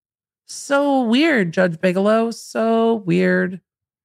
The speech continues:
Let's get back, let's get back to the fuckery at hand. Item number four, two point five million in cash withdrawals from the Lockheed Toxic Waste Litigation Trust.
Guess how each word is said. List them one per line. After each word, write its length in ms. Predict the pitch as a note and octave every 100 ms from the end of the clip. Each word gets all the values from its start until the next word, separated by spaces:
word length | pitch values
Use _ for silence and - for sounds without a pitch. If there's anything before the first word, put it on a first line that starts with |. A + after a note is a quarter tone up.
| _ _ _ - - - _ -
Let's 160 | A#3+ -
get 160 | A3
back, 280 | F#3+ E3 E3 -
let's 200 | A3+ -
get 180 | C4 -
back 180 | A3 A3
to 80 |
the 100 | F3+
fuckery 460 | D#3+ G#3 G3+ E3 D#3
at 120 | D3
hand. 420 | D3+ G3+ E3+ F3 - _ _ _ -
Item 200 | D#3 D#3+
number 180 | D#3+
four, 420 | D#3 - G#3 F3 - _ _ _
two 140 | - A#3+
point 320 | - B3 A#3
five 320 | - G#3+ G3+
million 340 | G3 G3+ G#3 F#3+
in 80 |
cash 320 | F#3 G3 G3 -
withdrawals 360 | F3+ F3 E3+
from 160 | - E3+
the 80 | D#3
Lockheed 500 | E3 F3 - F3 D#3
Toxic 480 | - E3+ - D#3+
Waste 340 | D3+ E3+ G3 -
Litigation 520 | E3 D3+ D3+ C#3+ D3
Trust. 420 | - D3 E3+ -